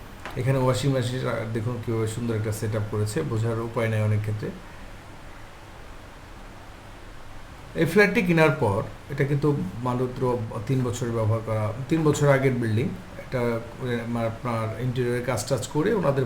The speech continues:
প্রায় আড়াই বছরের মতো ব্যবহার করছে। এই যে, যে আপনার ওয়াশরুমে যে ডোরগুলো দেখতে পাচ্ছেন, প্রত্যেকটা এই সেম ডোর ব্যবহার করা হয়েছে। এখানে কিচেন দেখুন, কিচেনটা মানে আপনার বাসার বোঝা যায় না আর কি, এন্ট্রেন্সে করে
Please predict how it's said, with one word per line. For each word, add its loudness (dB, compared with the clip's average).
প্রায় 2
আড়াই 2
বছরের -2
মতো 0
ব্যবহার 2
করছে। -2
এই 0
যে, 0
যে 2
আপনার 4
ওয়াশরুমে 4
যে 2
ডোরগুলো 6
দেখতে 0
পাচ্ছেন, 0
প্রত্যেকটা 0
এই 2
সেম 4
ডোর 6
ব্যবহার 4
করা 0
হয়েছে। 2
এখানে 0
কিচেন 0
দেখুন, 0
কিচেনটা 4
মানে 0
আপনার 2
বাসার 2
বোঝা 10
যায় 8
না 2
আর 0
কি, -4
এন্ট্রেন্সে 0
করে 0